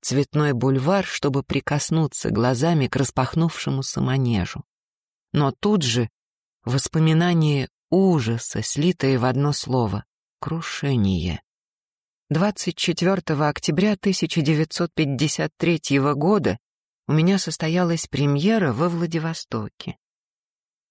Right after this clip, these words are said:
Перед зрителями выступала удивительная в своей цепкой кошачьей дикой грациозности моя рысь Котька. Нелепый, непредвиденный случай. Незнакомый костюм,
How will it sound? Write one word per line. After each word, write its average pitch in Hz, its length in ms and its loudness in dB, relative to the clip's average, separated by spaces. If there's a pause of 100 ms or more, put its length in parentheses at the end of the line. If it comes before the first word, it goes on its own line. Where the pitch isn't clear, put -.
(220)
Перед 175 240 4
зрителями 190 580 4
выступала 180 540 0
удивительная 170 720 4
в - 80 -6
своей 156 460 0
цепкой - 640 -2
кошачьей 147 720 -2
дикой 131 460 2
грациозности 143 1160 0 (540)
моя 147 340 2
рысь 196 460 -2 (420)
Котька. - 580 0 (840)
Нелепый, 196 540 0
непредвиденный 170 800 0
случай. 123 540 -2 (500)
Незнакомый 180 640 2
костюм, 254 600 0